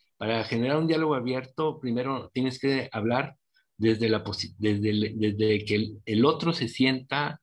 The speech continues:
aceptado en tu, en tu emoción. Si no, el otro no te va a hablar, no te va a decir, te tiene miedo, etcétera.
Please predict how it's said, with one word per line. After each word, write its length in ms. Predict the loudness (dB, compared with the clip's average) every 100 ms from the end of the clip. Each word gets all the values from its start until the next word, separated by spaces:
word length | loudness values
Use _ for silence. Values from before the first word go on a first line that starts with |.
| -8
aceptado 880 | -8 -8 -10 -2 2 2 2 2 0
en 220 | -4 -6
tu, 220 | -6 -6
en 120 | -8 -6
tu 100 | -4
emoción. 800 | -4 -6 -10 -10 -6 -4 -4 -8 _ _ -20 _
Si 120 | 0
no, 440 | 4 4 4 2
el 100 | 0
otro 160 | 0 0
no 140 | 0
te 60 | 0
va 100 | 0
a 20 |
hablar, 400 | 0 -2 -2 -2
no 100 | -2
te 100 | -4
va 80 | -6
a 40 |
decir, 540 | -6 -8 -4 -4 -4 -8 _ _ _ _
te 100 | -6
tiene 240 | 0 2 4
miedo, 600 | 2 0 -2 -4 -6 -6
etcétera. 640 | -8 -6 -6 -4 -6 -8